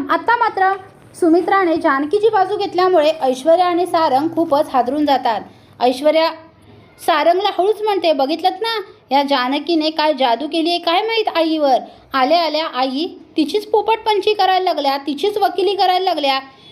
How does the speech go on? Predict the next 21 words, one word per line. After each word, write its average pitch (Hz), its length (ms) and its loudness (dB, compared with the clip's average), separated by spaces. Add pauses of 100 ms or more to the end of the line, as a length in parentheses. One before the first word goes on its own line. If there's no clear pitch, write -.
(120)
नक्कीच 370 380 2
हिने 427 180 0
काहीतरी 381 580 -2
जादू 269 340 0
केली 311 200 -2
आहे. 277 340 -2 (400)
सारंग, 277 360 0 (380)
हे 269 60 2
आपल्यासाठी 320 720 0
ही 320 180 0
धोक्याची 285 540 -4
घंटा 294 300 2
आहे, 277 340 -2 (460)
लवकरात 370 500 2
लवकर 427 300 2
आईला 330 440 0 (140)
आपल्या 269 280 0
बाजूने 320 380 0
वळवा." 269 440 0 (240)
सारंग 269 380 -2
म्हणतो, 285 440 0